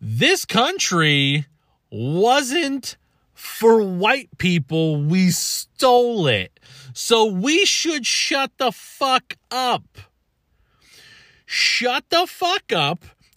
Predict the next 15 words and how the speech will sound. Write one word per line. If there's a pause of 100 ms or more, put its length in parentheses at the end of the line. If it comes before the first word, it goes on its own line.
(120)
and
live
your
life. (220)
Why
are
you
living
your
life (260)
watching (280)
this
shit
unfold
constantly?